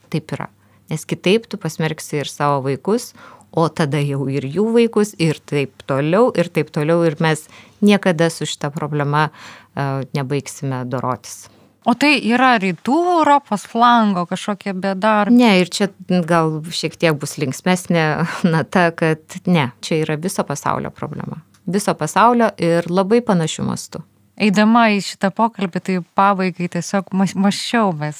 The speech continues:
Speaker 2: e, yra, yra tas madingas terminas civilizacinis progresas.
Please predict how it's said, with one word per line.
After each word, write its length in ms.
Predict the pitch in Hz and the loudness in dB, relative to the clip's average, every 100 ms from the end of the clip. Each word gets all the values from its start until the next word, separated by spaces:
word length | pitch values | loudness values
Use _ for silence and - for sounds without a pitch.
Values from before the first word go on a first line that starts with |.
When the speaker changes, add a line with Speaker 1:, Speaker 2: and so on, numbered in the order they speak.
| - | -14
Speaker 2:
e, 300 | 165 - 156 - | -12 -10 -8 -8
yra, 220 | - 180 | -4 -4
yra 220 | 180 185 180 | -2 -2 -2
tas 160 | 175 | -2
madingas 760 | 180 175 165 185 190 175 165 - 151 | 0 0 0 0 0 0 -4 -8 -12
terminas 680 | - 175 180 175 165 156 - | -4 -2 0 2 0 -2 -6
civilizacinis 880 | - 160 160 156 170 160 180 160 147 | -8 -6 -2 0 2 2 0 -2 -2
progresas. 800 | 151 151 147 - 277 175 165 | -4 -4 -4 -8 -8 -8 -8